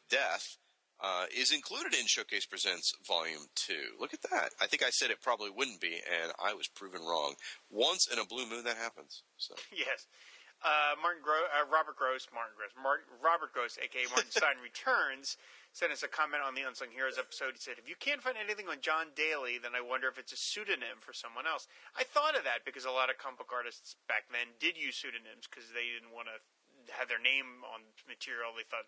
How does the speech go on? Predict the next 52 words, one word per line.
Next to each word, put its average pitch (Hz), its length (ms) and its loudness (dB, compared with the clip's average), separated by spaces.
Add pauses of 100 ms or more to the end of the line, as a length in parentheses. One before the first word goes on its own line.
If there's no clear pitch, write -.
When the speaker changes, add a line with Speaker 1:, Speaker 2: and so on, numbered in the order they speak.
Speaker 2:
would 110 240 -16
be 113 80 -18
considered 110 400 -10
slumming. 156 480 0 (560)
Uh, 160 400 6
but 196 80 -2
as - 80 -6
far 330 160 -8
as 359 80 -8
I 359 80 -4
know, 190 320 2
that 208 240 2
was 185 240 0
his 175 240 -10
real 160 240 -2
name 151 400 0
because, 127 400 -12
uh, 123 260 0
I 123 60 -4
think 143 160 -14 (420)
Roy 151 200 -2
Thomas 151 460 -4 (200)
said 180 320 -6
that 170 160 -6
he's 160 200 -14
done 185 180 -8
some 185 140 -14
research 190 320 -10
on 202 100 -6
Daly 202 320 -4
and 143 80 -16
he's 139 140 -12
never 147 220 -2
uncovered 170 460 -4
that 165 140 -8
it's - 160 -14
a - 60 -12
pseudonym. 190 360 -10 (520)
But 180 100 10
I 180 160 10
don't 185 140 4
know. 170 260 6
I, 127 320 4
I 135 60 8
could 139 140 -10
be 135 80 -2
completely 127 420 -6
wrong. 117 260 -4
It, 131 360 0
it - 40 -16
might 135 240 6
be, 120 360 2